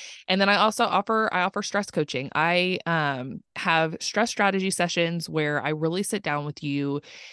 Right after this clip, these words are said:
And my whole goal is to help you start understanding your body better so that you are able to take control of your stress response and start building your own stress resiliency. Because as I've mentioned,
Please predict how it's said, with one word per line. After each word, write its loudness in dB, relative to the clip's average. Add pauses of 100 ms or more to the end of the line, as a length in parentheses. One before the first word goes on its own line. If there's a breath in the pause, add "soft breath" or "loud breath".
(360 loud breath)
And 2
my 6
whole 2
goal 4
is -4
to -2
help 0
you -2
start 0
understanding -4
your -2
body 2
better 2
so -4
that 2
you -2
are 2
able -2
to -10
take -6
control -2
of -6
your -6
stress -2
response -4
and -4
start -4
building 0
your -4
own -4
stress -6
resiliency. -6
Because -4
as 2
I've 2
mentioned, 2